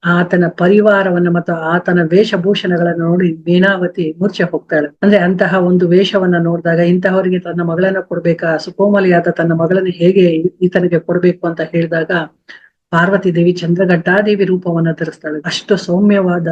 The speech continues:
ಸೌಂದರ್ಯದ, ವೈಭವಯುತವಾದ ಆಕೆಯ ಶರೀರ ಇರ್ಬೋದು, ಆ ಸುವರ್ಣ ವರ್ಣ ಅಂದ್ರೆ ಬಂಗಾರದ ಬಣ್ಣದ ದೇಹವನ್ನ ಹೊಂದಿರ್ತಾಳೆ. ಆಕೆ ಅಷ್ಟು ಪ್ರಶಾಂತವಾಗಿ ಕಾಣಿಸ್ಕೊಳ್ತಾ ಇರ್ತಾಳೆ.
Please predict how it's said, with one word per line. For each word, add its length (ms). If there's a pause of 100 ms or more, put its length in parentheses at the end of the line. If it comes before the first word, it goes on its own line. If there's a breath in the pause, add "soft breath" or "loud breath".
ಸೌಂದರ್ಯದ, 760
ವೈಭವಯುತವಾದ 1120 (640)
ಆಕೆಯ 400
ಶರೀರ 380
ಇರ್ಬೋದು, 480 (500 soft breath)
ಆ 120 (100)
ಸುವರ್ಣ 500
ವರ್ಣ 280
ಅಂದ್ರೆ 280
ಬಂಗಾರದ 680
ಬಣ್ಣದ 460 (920)
ದೇಹವನ್ನ 420
ಹೊಂದಿರ್ತಾಳೆ. 500
ಆಕೆ 220 (200)
ಅಷ್ಟು 200
ಪ್ರಶಾಂತವಾಗಿ 840
ಕಾಣಿಸ್ಕೊಳ್ತಾ 580
ಇರ್ತಾಳೆ. 600